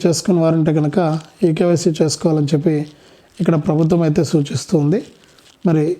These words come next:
ఈకేవైసీ చేసుకున్న వారికి మాత్రమే డబ్బులు వస్తాయి. ఈకేవైసీ మరియు ఎన్పీసీఐ లింక్ అనేది చేసుకున్న వారికి అకౌంట్లోకి డబ్బులు వచ్చే అవకాశమే లేదు. కాబట్టి ఏపీ ప్రభుత్వం కూడా ఈ విషయాన్ని గుర్తుపెట్టుకునే మనకు కొన్ని అప్‌డేట్స్ అయితే ఇచ్చిందనమాట.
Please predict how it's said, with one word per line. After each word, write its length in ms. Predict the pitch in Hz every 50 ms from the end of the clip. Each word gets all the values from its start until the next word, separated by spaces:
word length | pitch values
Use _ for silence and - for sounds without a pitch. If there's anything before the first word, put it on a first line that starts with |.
| - -
ఈకేవైసీ 500 | 175 170 175 202 202 196 185 151 - 175 156 -
చేసుకున్న 340 | 175 165 - - 202 180 165
వారికి 260 | 160 160 160 156 175
మాత్రమే 540 | 160 151 147 151 - 170 165 160 147 151 156 - - _ _ _ _ _ _ _ - 180
డబ్బులు 300 | 160 156 151 160 160 156
వస్తాయి. 580 | 147 - - 180 233 302 - - - 196 175
ఈకేవైసీ 580 | 165 170 220 196 196 190 185 - - 214 190 180
మరియు 280 | 175 175 170 170 165 160
ఎన్పీసీఐ 520 | 151 156 156 160 208 185 175 - 175 165
లింక్ 240 | 160 160 160 156 160
అనేది 280 | 156 156 147 143 -
చేసుకున్న 340 | 156 139 - - - 160 151
వారికి 460 | 147 143 143 147 143 - 170 151 147 - - - - _ _ _ _ _ _ _ _ - 165
అకౌంట్లోకి 560 | 160 156 156 190 196 185 180 175 165 185 175
డబ్బులు 300 | 160 151 151 170 170 165
వచ్చే 180 | 151 - 170
అవకాశమే 460 | 151 147 143 156 160 139 - 165 160 147
లేదు. 320 | 143 147 143 165 220 285 - - - _ _ _ _ _ _ _ _ -
కాబట్టి 260 | 190 185 190 180 175 180
ఏపీ 220 | 165 170 190 196
ప్రభుత్వం 560 | 233 226 202 196 190 185 175 170 185 175 175
కూడా 200 | 185 185 185 180
ఈ 40 | 165
విషయాన్ని 360 | 160 156 - 175 165 165 160
గుర్తుపెట్టుకునే 800 | 170 160 151 165 165 170 156 151 151 - 160 165 165 156 151 147 - - _ _ _ _ _ _ _ _ -
మనకు 480 | 175 156 151 147 - 151 143 151 180 196 - _ _ _
కొన్ని 240 | - 190 165 165 160
అప్‌డేట్స్ 340 | 151 156 165 170 160 147 147
అయితే 180 | 160 156 170 160
ఇచ్చిందనమాట. 580 | 147 135 - 160 151 147 143 143 143 139 170